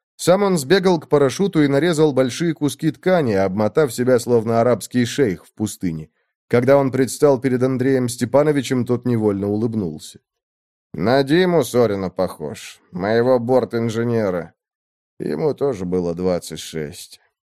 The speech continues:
И умолк, смахнув скупую мужскую слезу. Таким образом и сидели они у костра, успев утолить голод двумя банками тушёнки, найденными капитаном в развороченном отсеке Антея.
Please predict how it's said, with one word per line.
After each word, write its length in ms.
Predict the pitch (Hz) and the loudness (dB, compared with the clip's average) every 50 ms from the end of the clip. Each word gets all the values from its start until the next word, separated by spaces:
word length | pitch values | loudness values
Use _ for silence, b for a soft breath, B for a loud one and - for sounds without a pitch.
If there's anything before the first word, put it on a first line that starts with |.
| _ _ _ _ _ | _ _ _ _ _
И 100 | 110 127 | 4 4
умолк, 680 | 139 151 151 156 165 165 165 160 135 101 - - _ _ _ | 6 6 6 4 4 4 4 4 2 0 -4 -12 _ _ _
смахнув 580 | - - 113 117 113 107 110 117 120 110 95 | -8 -2 0 0 0 0 0 -2 -2 -2 -4
скупую 460 | - - 117 113 95 92 147 147 131 110 | -4 -4 -4 -4 0 2 2 2 2 2
мужскую 480 | 107 98 92 - - - 101 95 92 | 0 -4 -6 -8 -8 -6 -4 -4 -4
слезу. 480 | 90 - 92 92 95 90 80 80 76 - _ _ _ _ _ _ _ _ _ _ _ _ _ _ _ _ _ _ _ _ _ _ _ _ _ _ _ | -4 -4 -4 -4 -4 -4 -6 -10 -12 -14 _ _ _ _ _ _ _ _ _ _ _ _ _ _ _ _ _ _ _ _ _ _ _ _ _ _ _
Таким 260 | 147 151 - 233 247 | 0 0 2 2 2
образом 420 | 277 269 247 254 233 208 226 220 208 | 2 2 4 2 4 4 4 4 2
и 40 | |
сидели 380 | 190 196 196 156 156 185 190 185 | 2 0 -2 2 2 4 4 4
они 240 | 175 165 160 147 143 | 4 4 4 4 2
у 100 | 135 - | 2 2
костра, 460 | 131 123 117 - - 160 185 190 175 | 0 -2 -2 -2 -2 0 2 2 2
успев 340 | 143 120 - _ 147 135 117 | 0 -2 -2 _ 0 0 0
утолить 380 | 131 113 131 127 135 127 113 | 0 -2 0 0 0 0 0
голод 400 | 107 127 156 165 156 151 127 113 | 0 0 2 2 2 0 0 -2
двумя 320 | 104 113 131 139 143 143 135 | -2 -2 0 0 2 2 2
банками 420 | 127 139 135 120 - 127 120 117 | 2 2 2 0 -2 -2 -2 -2
тушёнки, 720 | 117 123 120 117 - 160 175 170 160 - - 123 117 104 90 | -2 -2 -4 -4 -2 -2 -2 -2 -4 -4 -4 -4 -2 -2 -2
найденными 640 | 85 98 131 147 139 117 123 120 120 117 113 110 | 0 0 2 2 2 0 0 -2 0 0 0 -2
капитаном 600 | 101 - 110 90 107 90 123 123 123 117 110 110 107 | -2 -4 -4 -4 -4 0 0 0 0 0 -2 -2 -2
в 60 | 101 | -2
развороченном 680 | 107 104 95 101 98 98 98 92 98 98 95 95 95 | -4 -4 -2 -2 -2 -2 -2 -4 -4 -4 -4 -2 -2
отсеке 420 | 95 92 - - 87 82 - 95 92 | -4 -4 -4 -6 -8 -4 -2 -2 -2
Антея. 520 | 98 104 98 - 92 82 76 76 76 - | -2 -4 -6 -6 -6 -6 -6 -8 -14 -18